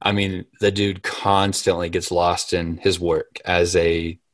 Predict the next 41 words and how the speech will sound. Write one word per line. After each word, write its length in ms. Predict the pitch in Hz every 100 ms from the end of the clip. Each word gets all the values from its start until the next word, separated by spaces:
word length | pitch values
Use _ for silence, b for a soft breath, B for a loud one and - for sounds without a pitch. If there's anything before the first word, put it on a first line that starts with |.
| _ _
meth 340 | 95 92 92 -
cook 340 | - 87 - -
for 140 | -
the 100 | 87
cartel, 520 | 82 92 90 92 80 -
you 100 | 113
know, 180 | 107 101
or 140 | 98
not 220 | 101 95
for 60 | -
the 100 | 87
cartel, 360 | 87 85 - 85
but 240 | 82 -
for 220 | - 85
Gus 220 | 82 87
Dufresne. 320 | - 87 85 92 B B B B B -
And, 340 | 101 104 101
uh, 320 | 101 95 87 87 -
and 240 | 107 107
then 520 | 117 107 104 98 98 -
the 120 | 110
idea 360 | 101 107 104 107
of 60 | 101
losing 420 | 95 104 101 95
sight 200 | - 85
of 120 | -
people, 480 | - 110 90 85 80
like, 140 | 95
he's 200 | - 92
constantly 840 | - - - - 104 101 - 85 90
asking 440 | 76 87 - 87
Jesse 340 | 85 87 - 87
to 80 | 82
do 240 | 82 87
things 680 | 85 85 85 82 85 - - _ _ -
that 460 | 90 85 78 - - _ _ _
are 120 | 90 92
just 360 | 87 - - - -
basically 380 | 110 110 101 87
killing 380 | - 95 87 78
him. 200 | -